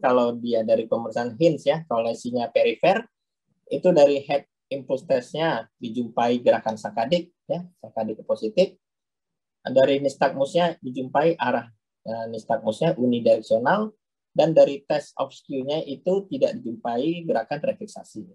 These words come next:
Ya, itu menunjukkan lesi perifer. Tapi apabila head infus test-nya, eh, tidak dijumpai sakadik, ya, sakadik negatif,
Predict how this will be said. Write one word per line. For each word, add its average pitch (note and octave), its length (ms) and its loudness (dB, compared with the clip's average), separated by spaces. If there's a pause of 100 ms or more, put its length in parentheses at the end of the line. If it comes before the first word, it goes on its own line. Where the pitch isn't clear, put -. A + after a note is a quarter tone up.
(200)
Ya, A2+ 160 -14
itu C#3+ 480 -2
menunjukkan A2 480 -2
lesi - 240 -2
perifer. A#2+ 480 0 (480)
Tapi F#3 180 -4
apabila D#3 600 4
head C#3 240 -6
infus C3 240 -10
test-nya, B2 560 -4 (640)
eh, A2+ 300 -2 (100)
tidak E3 240 2
dijumpai B2 480 -2
sakadik, A#2 480 -2
ya, D#3 320 -6
sakadik A2+ 480 -6
negatif, A2+ 480 -2